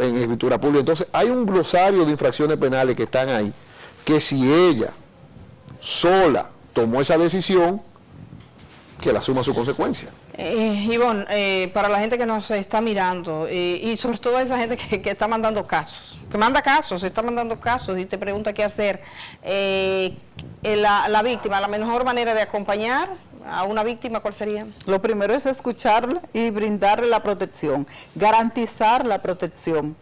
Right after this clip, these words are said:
Speaker 3: Pero antes de pasar, retomando lo que dice el doctor, se mantuvo la asimetría en automático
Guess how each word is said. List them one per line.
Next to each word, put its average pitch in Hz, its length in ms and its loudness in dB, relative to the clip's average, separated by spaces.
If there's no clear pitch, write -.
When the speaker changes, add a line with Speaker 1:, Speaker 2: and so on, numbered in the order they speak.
Speaker 3:
Pero 208 240 2
antes 262 360 2
de 240 100 2
pasar, 190 640 0
retomando 220 1000 2
lo 196 240 0
que 202 140 0
dice 220 260 -2
el 226 100 0
doctor, 170 480 -2
se 254 220 0
mantuvo 247 1000 0
la 202 240 4
asimetría 214 920 0
en 240 160 2
automático 214 960 2